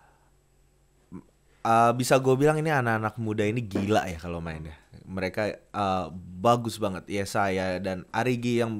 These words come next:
uh, kalau gue bisa bilang dia, uh, decision makingnya jauh lebih mature dibanding musim lalu. Dia benar-benar bisa tahu kapan dia harus take a shot, kap-, uh, sampai beberapa big game shot aja dia ambil gitu kan.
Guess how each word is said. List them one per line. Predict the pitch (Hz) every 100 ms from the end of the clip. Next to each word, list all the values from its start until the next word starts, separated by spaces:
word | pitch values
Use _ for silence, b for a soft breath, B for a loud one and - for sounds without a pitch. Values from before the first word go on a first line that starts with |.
| - -
uh, | 104 98
kalau | 95 104
gue | 104 107
bisa | 104 113
bilang | 107 107 113
dia, | 113 110 113 107
uh, | - 98 95 92 90
decision | 98 104 110 113
makingnya | 107 98 110 107 110 98
jauh | 98 98 107
lebih | 101 92
mature | 90 90 85 98 85
dibanding | 90 85 82 85
musim | 85 95
lalu. | 85 80 85 85 80
Dia | 90 90
benar-benar | 92 87 85 85 85
bisa | 87 85
tahu | 85 87 92 - B B B B
kapan | - 95 - 92
dia | 92 90
harus | 90 87 87
take | - 87
a | 98
shot, | 98 - 85 80
kap-, | - 85 -
uh, | - 85
sampai | - 95 95 98
beberapa | 98 98 98 92 98
big | 95 101 92
game | 101 90
shot | 95 104 98
aja | - 98 113
dia | 113 101
ambil | - 113 117 120 107
gitu | 98 87
kan. | 87